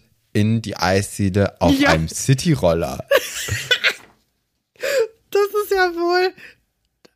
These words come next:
Speaker 2: der beste Auftritt, den jemals jemand bei Schloss Einstein gemacht hat. Ja, sie kommt einfach da so reingescootert. Die hätte heutzutage, hätte die auf jeden Fall so einen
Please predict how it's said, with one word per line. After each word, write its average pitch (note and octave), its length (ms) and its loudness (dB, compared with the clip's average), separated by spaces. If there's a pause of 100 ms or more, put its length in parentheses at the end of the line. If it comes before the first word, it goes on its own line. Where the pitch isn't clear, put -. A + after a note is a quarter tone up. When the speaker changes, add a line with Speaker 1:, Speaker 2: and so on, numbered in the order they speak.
(300)
Speaker 2:
der C#4 260 0
beste D#4 960 0 (380)
Auftritt, C#4+ 560 -2
den C#4 120 2
jemals C4 420 0
jemand B3 220 2
bei B3+ 100 2
Schloss A#3 240 -2
Einstein G#3+ 400 0
gemacht F#3+ 460 -2
hat. G#3 300 -2 (340)
Ja, A#3+ 220 2
sie A3 80 -8
kommt B3 220 -2
einfach B3 240 2
da A3+ 120 0
so A3 100 -6
reingescootert. A3 1080 -2
Die G#3 180 -2
hätte A3+ 260 2
heutzutage, A#3 580 0
hätte G3+ 220 -4
die G3 140 -2
auf E3 160 -2
jeden G3 380 -2
Fall F3 600 -2
so F3 160 -10
einen E3 80 -10